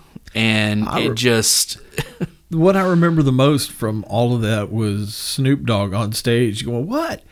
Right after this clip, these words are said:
Speaker 2: New York
Speaker 1: That's
Speaker 2: ain't
Speaker 1: what
Speaker 2: got
Speaker 1: started.
Speaker 2: no love
Speaker 1: That was,
Speaker 2: for
Speaker 1: that was
Speaker 2: West
Speaker 1: the year
Speaker 2: Coast?"
Speaker 1: before all this. How, yeah, I
Speaker 2: Yeah.
Speaker 1: know. That was at the, at the, the Vi-, was it the Vi-, or it was the B E T
Speaker 2: B E T
Speaker 1: Awards?
Speaker 2: Awards.
Speaker 1: Yeah, and 'cause it was, they were in, they were in New York.
Speaker 2: Yeah.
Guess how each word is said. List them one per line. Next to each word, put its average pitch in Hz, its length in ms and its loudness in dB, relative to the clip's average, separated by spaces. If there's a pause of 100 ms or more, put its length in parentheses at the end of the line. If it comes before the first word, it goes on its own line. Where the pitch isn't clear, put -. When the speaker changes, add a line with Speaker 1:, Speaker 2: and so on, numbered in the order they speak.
(360)
Speaker 2:
New 240 100 0
York 330 300 4
Speaker 1:
That's 165 200 4
Speaker 2:
ain't 285 60 4
Speaker 1:
what 370 100 6
Speaker 2:
got 302 100 6
Speaker 1:
started. 311 360 4
Speaker 2:
no 294 40 6
love 262 380 6
Speaker 1:
That 381 200 4
was, 339 180 2
Speaker 2:
for 294 120 4
Speaker 1:
that - 180 2
was 156 140 0
Speaker 2:
West - 260 -4
Speaker 1:
the 127 220 2
year 143 160 6
Speaker 2:
Coast?" 135 40 0
Speaker 1:
before 156 360 2
all 95 140 -2
this. 90 240 -6
How, 92 120 -4
yeah, 127 220 0
I 127 60 2
Speaker 2:
Yeah. 123 60 0
Speaker 1:
know. 113 200 2
That 110 140 0
was 117 100 -4
at 117 100 -6
the, 101 360 -4
at 92 100 -10
the, 92 220 -6
the 92 120 -10
Vi-, 92 220 -6
was 101 160 -10
it 87 80 -12
the 90 60 -14
Vi-, 101 240 -10
or 101 140 -6
it - 20 -4
was 90 160 -8
the 87 420 -6
B - 80 -4
E - 40 2 (200)
T 113 40 2
Speaker 2:
B 113 60 -2
E - 20 2
T 120 120 4
Speaker 1:
Awards? 165 160 4
Speaker 2:
Awards. 92 460 0
Speaker 1:
Yeah, 104 320 -4 (400)
and 110 320 -2
'cause 117 180 -4
it 107 80 -4
was, 101 140 -6
they 110 120 -2
were 113 140 -2
in, 101 240 -4 (220)
they 92 260 -10
were 95 160 -6
in 101 220 -4
New 95 80 -6
York. 95 560 -8
Speaker 2:
Yeah. 117 340 0